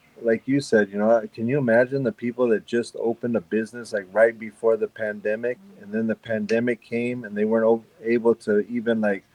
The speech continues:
Speaker 1: start working, and,
Speaker 2: They
Speaker 1: but
Speaker 2: were
Speaker 1: they're,
Speaker 2: barely
Speaker 1: now
Speaker 2: thinking they
Speaker 1: they're
Speaker 2: were gonna recover, and now they're
Speaker 1: Yeah,
Speaker 2: probably
Speaker 1: now
Speaker 2: like
Speaker 1: they're locked into paying all these rent and everything, and, like, my photo lab, uh, he's been in business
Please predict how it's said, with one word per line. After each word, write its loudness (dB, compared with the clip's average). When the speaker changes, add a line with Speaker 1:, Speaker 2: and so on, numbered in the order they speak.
Speaker 1:
start 4
working, -2
and, -4
Speaker 2:
They -14
Speaker 1:
but 2
Speaker 2:
were -
Speaker 1:
they're, 4
Speaker 2:
barely -4
Speaker 1:
now 6
Speaker 2:
thinking 8
they 2
Speaker 1:
they're -2
Speaker 2:
were -12
gonna -12
recover, -12
and -18
now -12
they're -14
Speaker 1:
Yeah, 0
Speaker 2:
probably 0
Speaker 1:
now -2
Speaker 2:
like 4
Speaker 1:
they're 0
locked -2
into -4
paying -12
all -4
these -10
rent -12
and -12
everything, -8
and, -12
like, -4
my 2
photo 2
lab, 2
uh, -8
he's -12
been -4
in -4
business -4